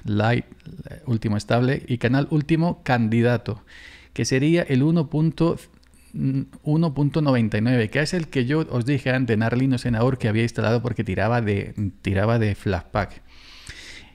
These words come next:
Y luego tenemos el canal Latex Edge, que es el que he dicho, veis la marquita, que es el que tengo instalado. ¿Ok? Este. El Edge es, pues, eh, digamos...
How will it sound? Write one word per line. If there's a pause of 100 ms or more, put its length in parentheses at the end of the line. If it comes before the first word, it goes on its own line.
(160)
Y
luego
tenemos
el
canal
Latex
Edge, (180)
que
es
el
que
he
dicho,
veis
la
marquita,
que
es
el
que
tengo
instalado. (1500)
¿Ok? (400)
Este. (440)
El
Edge
es,
pues,
eh,
digamos...